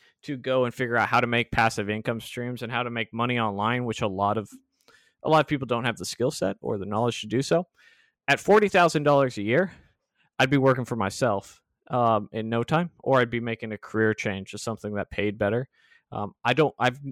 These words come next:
I've never wanted to go through life making a, um, a, um, average income or an average,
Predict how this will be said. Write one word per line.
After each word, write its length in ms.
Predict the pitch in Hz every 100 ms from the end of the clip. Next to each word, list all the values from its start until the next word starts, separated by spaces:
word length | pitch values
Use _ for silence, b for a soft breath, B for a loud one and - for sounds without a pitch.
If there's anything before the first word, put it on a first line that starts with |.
| -
I've 180 | 131
never 240 | 127 131 143
wanted 300 | 135 131 117
to 60 |
go 200 | 117 113
through 200 | 117 123 104
life 360 | 98 113 - 101
making 480 | 104 104 120 110
a, 260 | 98 98 98
um, 320 | 92 95 95 - _ _ _ _ _ _ _ _ _ _ -
a, 320 | 110 107 104
um, 300 | 101 92 95 -
average 420 | 113 110 113 107
income 380 | 110 - 123 143 _
or 240 | - 123 110
an 80 | 95
average, 580 | 110 107 104 - -